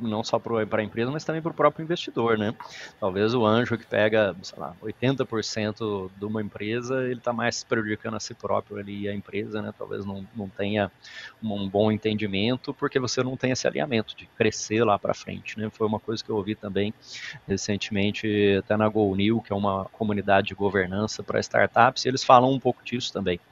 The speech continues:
de, de ter esses degraus, como o Pietro tava mencionando, né, de você ir avançando ali na sua escada de investimento de uma maneira saudável,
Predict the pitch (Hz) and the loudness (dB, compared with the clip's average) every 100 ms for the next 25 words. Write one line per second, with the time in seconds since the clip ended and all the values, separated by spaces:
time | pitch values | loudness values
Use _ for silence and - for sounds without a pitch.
0 | - - - - - 95 95 92 95 107 | -20 -14 -14 -14 -2 4 6 8 6 2
1 | 107 107 110 - 101 101 95 98 104 110 | 4 6 6 4 0 2 4 8 8 6
2 | - 101 104 - 101 98 - 98 95 95 | -2 -6 -8 -6 -2 -2 -2 -4 -2 0
3 | 98 95 - 95 98 123 131 95 113 104 | -2 -4 -6 -6 -2 -2 -2 -2 -4 -4
4 | - - - 95 98 95 98 - - 98 | -12 -10 -8 -6 -4 0 0 0 -6 -4
5 | 92 95 104 - 101 - 101 92 95 95 | -4 -4 -6 -4 -4 4 6 6 2 -8
6 | 92 98 - 104 127 135 131 120 117 - | -8 -8 -6 -2 -2 0 4 6 6 6
7 | 147 135 113 127 160 233 | 4 10 12 10 8 -2